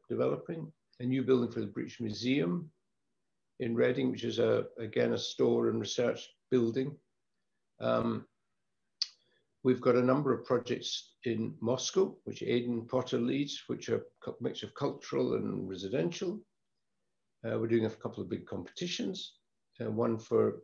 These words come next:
Milan Olympics, Winter Olympics, uh, two thousand twenty-six,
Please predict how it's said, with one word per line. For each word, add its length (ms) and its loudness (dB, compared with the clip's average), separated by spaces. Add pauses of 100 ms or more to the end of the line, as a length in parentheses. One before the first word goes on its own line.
(540)
Milan 480 2
Olympics, 640 -2
Winter 280 0
Olympics, 440 0
uh, 140 -4
two 120 -4
thousand 260 0
twenty-six, 720 -2